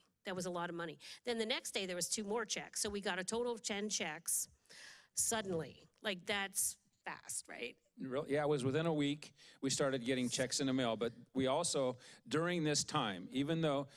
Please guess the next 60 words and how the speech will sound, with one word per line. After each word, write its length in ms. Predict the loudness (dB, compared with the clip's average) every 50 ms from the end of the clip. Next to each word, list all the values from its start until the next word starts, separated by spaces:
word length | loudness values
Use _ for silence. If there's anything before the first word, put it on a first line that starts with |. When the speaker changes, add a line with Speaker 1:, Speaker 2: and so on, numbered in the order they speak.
| -20 -20 -20 _ _ -20 -20 -20 -12 -4
Speaker 2:
we 220 | 0 2 2 2
both 320 | 2 2 2 2 2 2 2
had 200 | 0 0 2 2
really 200 | 2 2 2 2
good 200 | 0 0 0 2
jobs 340 | 2 2 4 4 2 2 0
and 80 | 0
we 80 | 2 2
really 300 | 4 4 4 2 2 0 -2
had 220 | -2 -2 -2 0
made 240 | 2 2 2 2 2
really 220 | 2 2 2 2 2
good 160 | 2 2 2
money, 400 | 2 2 2 2 2 0 -2 -6 -10 -18 -4 0 0
everybody 340 | 0 2 2 2 4 4
went 200 | 4 2 2 0
through 140 | 0 0 0
two 140 | 0 0 0
thousand 300 | 2 2 2 2 0 0
seven, 260 | 0 0 0 0 -2
two 120 | -2 -4 -2
thousand 340 | 0 0 0 0 -2 -4 -4
eight. 160 | -6 -6 -8 _ _ _ _ -4
I 60 | -2
don't 120 | -2 0 0
think 160 | -2 -2 0
anybody 360 | 2 2 2 2 2 2 2 2
was 180 | 2 2 0
really 200 | 0 0 2 0
exempt 360 | 0 0 0 -2 -2 -2 -4
from 140 | -4 -6 -4
that, 180 | -4 -4 -4 -4
and 100 | -4 -2
it 60 | -2
was 140 | 0 -2 -2
very, 240 | 0 0 0 0 0
very 220 | 0 0 0 0
hard. 280 | -2 -4 -4 -6 -8 -10 -12 _ -20 -20 -18 _ -4
And 120 | -2 0
we 80 | 2 2
lost 340 | 2 2 2 0 -2 -4 -6
a, 80 | -4 -2
a 60 | -2 -2
lot. 440 | -2 -2 -4 -4 -6 -10 -14 -16 -18 -18 -20 -20 -16 -8
And 100 | -4 0
we 120 | 0 2 2
were 80 | 2
very 360 | 2 2 0 2 2 0 0 -2 -6 -6 -2
disillusioned 720 | 0 0 2 2 2 2 2 2 2 0 0 -2 -2 0
because 300 | -2 -2 0 0 -2 0
we 140 | 0 0 2
were 140 | 2 0
following 500 | 0 0 -2 0 0 0 0 0 0 0
God's 280 | 0 0 -2 -2 -2 -4
plan. 400 | -4 -4 -4 -2 -2 -4 -4 -2
We 100 | -2 -2
were 140 | -2 -2 -4
paying 320 | -4 -2 -2 0 0 0
our 120 | 0 -2 -2
tithe, 420 | -2 -2 -2 -2 -2 -2 -4 -6